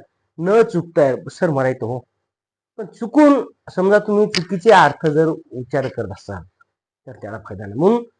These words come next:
हा व्हिडिओ फार महत्त्वाचा आहे. बघा इथं एचा उच्चार किती प्रकारे होतो? ॲ, आ, अ आणि ए. दुसरं ईचा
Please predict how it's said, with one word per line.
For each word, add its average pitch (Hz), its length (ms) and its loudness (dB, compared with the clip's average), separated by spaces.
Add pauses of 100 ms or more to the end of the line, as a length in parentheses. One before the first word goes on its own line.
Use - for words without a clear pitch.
(140)
हा 156 160 -4
व्हिडिओ 139 300 -2
फार 127 120 0
महत्त्वाचा 127 380 0
आहे. 196 120 6
बघा 214 80 -4
इथं - 720 -10
एचा 220 160 0
उच्चार 220 300 4
किती 202 260 -6
प्रकारे 170 320 2
होतो? 151 400 -2
ॲ, 175 400 4 (400)
आ, 151 320 -4 (400)
अ 131 120 -12 (160)
आणि 127 460 -12
ए. 98 60 -14 (280)
दुसरं 196 400 -2 (260)
ईचा 208 380 6